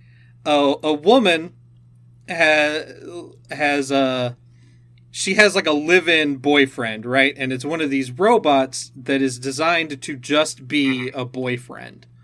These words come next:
Speaker 1: Um, it's not a humanoid. It's, it's, it's made
Speaker 2: Yeah.
Speaker 1: explicit that it's a robot. Um, but she started seeing this, like, actual human guy out in the real world.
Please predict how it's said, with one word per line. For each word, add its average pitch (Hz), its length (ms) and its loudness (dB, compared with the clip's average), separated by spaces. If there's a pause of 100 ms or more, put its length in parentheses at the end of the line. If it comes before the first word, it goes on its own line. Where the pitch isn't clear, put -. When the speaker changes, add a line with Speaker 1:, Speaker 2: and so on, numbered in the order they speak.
(460)
Speaker 1:
Um, 120 320 -6
it's 127 200 -10
not 170 180 6
a 185 40 2
humanoid. 139 720 -4
It's, 120 180 -12
it's, - 580 -14 (180)
it's 143 540 -12
made 147 240 0
Speaker 2:
Yeah. 143 60 -6
Speaker 1:
explicit 131 580 -4
that 131 120 -6
it's 120 100 -14
a 123 60 -8
robot. 113 580 -10 (500)
Um, 117 420 -6 (760)
but 143 180 -4
she 208 160 -2
started 226 420 0
seeing 202 440 -2
this, 151 200 -6
like, 143 240 -4
actual 151 500 0
human 202 520 -2
guy 117 460 0 (340)
out 151 280 0 (120)
in 139 180 -4
the 123 80 -6
real 180 360 2
world. 120 540 -10